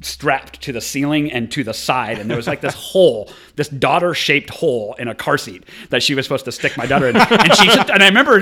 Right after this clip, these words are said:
distinctly the look on her face as she stood there for a very long time, and that's when I knew I was in trouble,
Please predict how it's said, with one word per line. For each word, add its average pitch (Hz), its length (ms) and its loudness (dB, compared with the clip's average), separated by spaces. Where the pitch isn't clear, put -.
distinctly 170 640 2
the 151 140 2
look 190 240 4
on 190 100 4
her 165 80 4
face 180 300 2
as 135 100 -4
she 185 160 -2
stood 233 300 2
there 139 160 2
for 131 160 -6
a - 20 -4
very 156 380 2
long 165 260 2
time, 139 280 -2
and 120 60 -2
that's 131 120 -2
when 156 100 0
I 139 40 0
knew 131 100 0
I 117 60 0
was 104 120 -4
in 101 60 -12
trouble, 98 360 -8